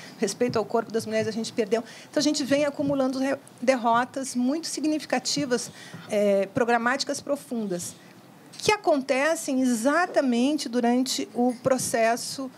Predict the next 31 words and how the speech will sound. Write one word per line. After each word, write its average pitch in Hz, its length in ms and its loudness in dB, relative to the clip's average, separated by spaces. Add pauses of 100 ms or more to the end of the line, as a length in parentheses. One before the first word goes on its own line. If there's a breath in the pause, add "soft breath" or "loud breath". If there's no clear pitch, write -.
(460 loud breath)
eh, 214 440 0
do 247 360 2
governo 240 420 0
do, 226 200 -4 (180)
do, 202 540 -2 (380)
do 208 80 -2
presidente 196 520 -2
Lula 247 300 2
e 208 40 6
agora 190 240 2
da 190 80 -4
presidente 202 400 -4
Dilma. 196 400 -2 (360 loud breath)
Então, 349 180 4
isso 392 340 4
é 330 120 6
muito 330 340 -2
paradoxal, 214 680 -2 (880)
né? 185 380 0 (480 loud breath)
É, 190 480 0
acho 294 320 2
que - 80 -6
tinha 302 220 0
uma 294 160 2
agenda 262 480 2
governamental 220 760 0
muito 277 440 0
evidente 220 640 0
de 208 100 -6
combate 208 600 2
à, 185 120 -4